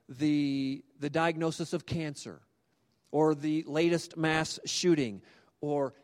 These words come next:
institutionalized abortion and the epidemic of that, marriage struggles and divorce. They don't know anything about that.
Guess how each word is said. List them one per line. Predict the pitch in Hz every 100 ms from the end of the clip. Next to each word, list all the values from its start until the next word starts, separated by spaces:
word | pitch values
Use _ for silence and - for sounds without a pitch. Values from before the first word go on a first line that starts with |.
| -
institutionalized | 180 - 170 - 180 - 170 160 151 151 147 -
abortion | 147 139 156 170 156 - 110
and | 113 123
the | 131
epidemic | 160 165 151 170 156 151
of | 143 143
that, | 151 127 90 _ _ _ _ _ -
marriage | 156 185 196 185 160
struggles | - - 147 135 113 101 - - - -
and | 143 160
divorce. | 156 185 185 127 - -
They | 170
don't | 190 151 -
know | 143 185 196
anything | 170 147 143 135
about | 127 127 120 -
that. | 120